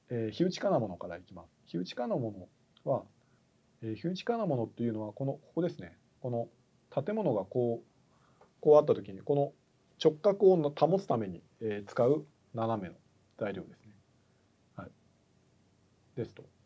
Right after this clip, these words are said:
で、大きく二種類あって、このボルト留めって言って、このボルトを使って留めるタイプと、えー、ボルトレスで、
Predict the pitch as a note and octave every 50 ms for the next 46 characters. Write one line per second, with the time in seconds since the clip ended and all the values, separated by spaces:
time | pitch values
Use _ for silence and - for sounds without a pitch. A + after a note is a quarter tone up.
0 | _ - F#3+ E3+ C3+ - - - A3 A#3+ A#3 - - - C#3 B2 A#2 A2+ - G#3
1 | E3 B2+ G#2 F#2 F2+ - _ - - A#2+ G#2+ - - - D3 C#3+ D3 G#2+ - A#2
2 | C3+ D#3 F3+ F3 G3 F3 F3 E3 D#3+ D#3+ D#3+ - - - D#3+ C#3 C3+ - - C#3+
3 | B2 - - C#3+ C#3+ C3+ - - _ _ - C3+ D3 E3 F3 F3 F#3+ F#3 F3+ F3+
4 | - - F3 E3 - - E3 D#3+ E3 D#3+ D3 D3 D3 D3+ D3+ F3+ D#3+ D3+ - F#3+
5 | - - - A3 E3+ A#2+ - - _ _ _ _ _ _ _ _ - A#2+ A#2 A2+
6 | G#2 G#2+ C3 D3 F3 F#3+ F#3 A3 F#3 D#3 C#3 - - B2+ C3+ E3+ D#3 - -